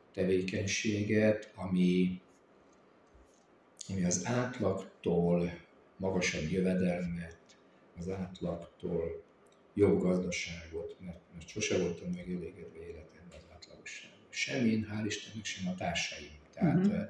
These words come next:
Speaker 1: ebben partnerek voltak a tulajdonos társak, és nekiálltunk keresni, keresni valami új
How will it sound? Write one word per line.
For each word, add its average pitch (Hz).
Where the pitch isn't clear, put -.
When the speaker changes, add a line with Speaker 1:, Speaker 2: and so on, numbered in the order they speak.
Speaker 1:
ebben 95
partnerek 101
voltak 92
a -
tulajdonos 127
társak, 113
és -
nekiálltunk 107
keresni, -
keresni 98
valami 85
új 87